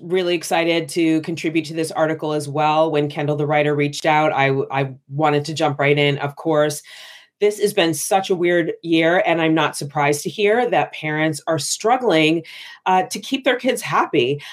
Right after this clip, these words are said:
I know for myself, my daughter just started high school, and she's home, and I do find myself bending more than I normally would simply because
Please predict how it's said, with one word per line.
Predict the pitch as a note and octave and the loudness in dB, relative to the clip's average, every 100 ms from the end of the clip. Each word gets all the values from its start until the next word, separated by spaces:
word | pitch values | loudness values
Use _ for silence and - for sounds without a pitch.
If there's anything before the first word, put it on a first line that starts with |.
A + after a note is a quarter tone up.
| - | -2
I | F#3+ | 0
know | G3 G3+ G#3 | 2 2 2
for | G#3+ G3 | 0 2
myself, | F#3 - E3+ G#3 F#3+ | 0 0 0 2 0
my | F3 | 0
daughter | E3+ F3+ F3 | 2 0 0
just | E3+ | -2
started | G3+ F3+ | -2 -2
high | D3 D#3+ | 0 0
school, | D#3 - G3+ G3 | -2 0 0 2
and | D#3+ | -2
she's | - F#3+ - | -4 -4 -2
home, | F3+ E3+ G3+ | -2 2 2
and | G3 F3+ | 2 2
I | F3 | 2
do | C#3+ E3 F3 | 0 0 0
find | G3+ G#3 F#3 | 2 0 2
myself | E3+ D#3+ E3 C#3+ C#3 _ | 2 2 0 -2 -10 _
bending | - C3 F3 G#3 A#3+ C4+ C#4 - - | 0 0 2 0 0 -4 -6 -14 -10
more | F#3+ F#3+ F3+ | -2 0 0
than | E3+ | 0
I | E3 | 0
normally | E3+ F3 G3 A3 | 0 0 0 0
would | A3+ A#3 A#3+ B3 F#3 | -2 0 0 -2 -6
simply | - C4+ C4 C#4+ | -6 -6 -4 -4
because | B3+ - A#3+ A3+ A3+ | -4 -2 2 2 0